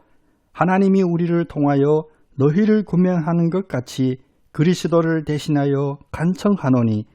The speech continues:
너희는 하나님과 화목하라." 그러므로 주님의 긍휼하심을 입어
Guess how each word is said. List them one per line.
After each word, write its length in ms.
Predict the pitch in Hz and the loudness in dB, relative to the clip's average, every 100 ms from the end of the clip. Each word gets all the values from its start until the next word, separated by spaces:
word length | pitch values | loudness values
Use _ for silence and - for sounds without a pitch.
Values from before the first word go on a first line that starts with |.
| _ _ _ | _ _ _
너희는 540 | 127 127 131 123 117 120 _ _ - | 0 4 6 4 2 -4 _ _ -14
하나님과 840 | - 165 185 190 185 185 190 - - | -4 0 2 2 2 0 -2 -8 -6
화목하라." 720 | 143 151 151 - 104 92 - _ _ _ _ _ _ _ _ | 0 0 0 -6 -8 -10 -14 _ _ _ _ _ _ _ _
그러므로 580 | - 151 131 123 117 113 _ _ _ _ | 2 4 4 2 -4 -6 _ _ _ _
주님의 440 | - 180 208 208 | 0 6 6 6
긍휼하심을 840 | 202 - 180 180 160 151 170 165 151 | 2 0 0 0 -2 -2 -2 0 -2
입어 380 | 135 139 147 | -2 0 -2